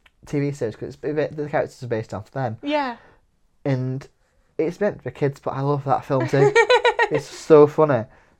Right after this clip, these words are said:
Speaker 1: Um, you
Speaker 2: That's
Speaker 1: know
Speaker 2: what you want, though, isn't it? You know, you
Speaker 1: Yeah.
Speaker 2: want stuff that's funny and
Speaker 1: And I think, I think they're realising that now, 'cause a lot of the older comic books,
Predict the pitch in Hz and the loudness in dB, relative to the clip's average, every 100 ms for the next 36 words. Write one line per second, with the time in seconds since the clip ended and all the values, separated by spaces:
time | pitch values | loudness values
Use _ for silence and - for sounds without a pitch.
0 | _ _ - 131 123 120 120 - _ _ | _ _ 0 4 4 2 -6 -14 _ _
1 | 285 311 277 370 320 269 247 320 320 320 | -2 0 0 -2 -4 -4 -4 -4 -6 -6
2 | 311 302 320 320 294 277 277 240 214 240 | -6 -8 -10 -8 -10 -10 -8 -8 -8 -2
3 | 285 311 277 320 294 269 247 - 269 254 | -2 -2 -8 -12 -12 -14 -16 -10 -8 -6
4 | 247 240 226 233 - _ _ 165 175 226 | -8 -10 -10 -14 -20 _ _ -4 -2 -2
5 | 123 147 165 165 160 156 156 127 - 98 | -4 -4 -2 2 4 4 2 -6 -8 -10
6 | 92 - - _ _ _ _ _ 139 143 | -10 -12 -16 _ _ _ _ _ -2 0
7 | 147 - 127 139 139 131 139 127 - | 0 -2 -2 -2 -6 -10 -8 -10 -12